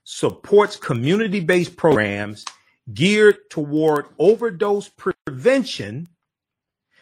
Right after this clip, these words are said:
to keep people from dying. Geared toward overdose prevention,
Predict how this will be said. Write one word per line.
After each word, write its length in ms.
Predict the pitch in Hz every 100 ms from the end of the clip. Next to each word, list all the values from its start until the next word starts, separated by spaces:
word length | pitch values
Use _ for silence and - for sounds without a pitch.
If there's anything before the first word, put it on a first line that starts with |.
| _
to 160 | - 185
keep 480 | - - 247 254 -
people 400 | 196 185 185 190
from 480 | - 208 220 170 160
dying. 560 | 277 294 226 101 - _ _ _ _ _ _ _ _ _ _ _ _ 104
Geared 360 | 165 240 262
toward 480 | - 208 202 202 214 -
overdose 560 | 180 202 202 185 196 190
prevention, 840 | - 208 135 117 92 - 113